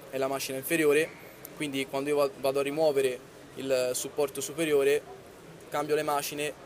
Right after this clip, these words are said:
la rimetto, questa parte che ruota è rimasta fissa, quindi la distanza non, non è, non è variata. Su questo modello è, c'è la medesima tecnologia, ma la, bisogna rimuovere questo coperchietto che garantisce che tutta la struttura sia silenziata rispetto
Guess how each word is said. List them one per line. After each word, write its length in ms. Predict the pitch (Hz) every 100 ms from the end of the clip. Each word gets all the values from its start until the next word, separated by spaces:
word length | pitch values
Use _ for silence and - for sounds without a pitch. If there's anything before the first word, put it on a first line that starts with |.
| - -
la 80 |
rimetto, 340 | 151 156 147 147
questa 240 | 147 -
parte 520 | 135 143 131 139 127 110 - - -
che 120 | -
ruota 340 | 127 135 131 127
è 20 |
rimasta 380 | 127 131 - 131
fissa, 440 | - 143 - 147 - - -
quindi 180 | 151 143
la 100 | 139
distanza 500 | 151 - 139 135 135
non, 200 | 131 127
non 180 | 131 135
è, 80 | 131
non 200 | 135 135
è 60 |
variata. 420 | 131 131 120 123 117 - -
Su 100 | -
questo 240 | 156 165 165
modello 580 | 156 160 156 147 143 131 - - - - 120
è, 140 | 139 135 139
c'è 140 | -
la 80 | 143
medesima 360 | 143 147 143 139
tecnologia, 540 | 143 143 190 165 160
ma 180 | 135 135 - - - - - - - - - - -
la, 1000 | 135 131 131 127 127 123 117 110 110 - - -
bisogna 300 | 147 160 151
rimuovere 460 | 151 147 143 135 - - - -
questo 320 | 160 151 151
coperchietto 680 | 143 147 147 - 147 - 151
che 140 | 147
garantisce 520 | 139 139 135 143 131 135
che 160 | 135
tutta 220 | - 147
la 80 | 143
struttura 420 | 135 147 - 147
sia 240 | 135 139 131
silenziata 600 | - 147 143 147 135 135
rispetto 680 | 131 - 131 - 131 127